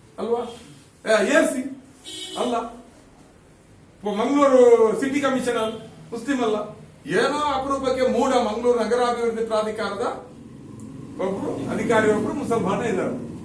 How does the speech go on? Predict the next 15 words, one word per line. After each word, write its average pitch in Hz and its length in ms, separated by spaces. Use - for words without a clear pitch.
ಆದ್ರೂ 302 360
ಈಗ 285 80
ಏನೋ 277 280
ಹೇಳಿ 240 360
ಹೇಳೋದು 226 220
ಎಲ್ಲ 247 180
ಮುಸಲ್ಮಾನರನ್ನ 233 600
ಓಲೈಸ್ತಾ 202 440
ಇದ್ದಾರೆ 170 320
ಇಲ್ಲಿ 139 240
ದಕ್ಷಿಣ 160 280
ಜಿಲ್ಲೆಯಲ್ಲಿ 143 500
ಅಂತ. - 220
ಕೇಳುವ, 254 360
ಆ, - 840